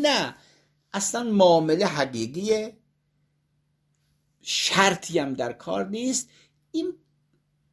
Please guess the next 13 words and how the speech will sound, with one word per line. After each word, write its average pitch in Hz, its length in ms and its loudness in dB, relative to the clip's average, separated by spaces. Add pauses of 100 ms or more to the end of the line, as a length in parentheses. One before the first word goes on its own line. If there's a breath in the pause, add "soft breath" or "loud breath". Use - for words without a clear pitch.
(200)
نحو 139 500 -2
ف-، - 380 -14
خ-، - 380 -10
فروختن 185 720 -4
به 240 80 -8
این 226 180 -10
است 220 200 -8
محبت 180 720 -8
قاضی 92 520 -4
رو 78 100 -10
جلب 69 340 -12 (100)
کنه، 67 320 -16 (720 soft breath)
خب - 260 -8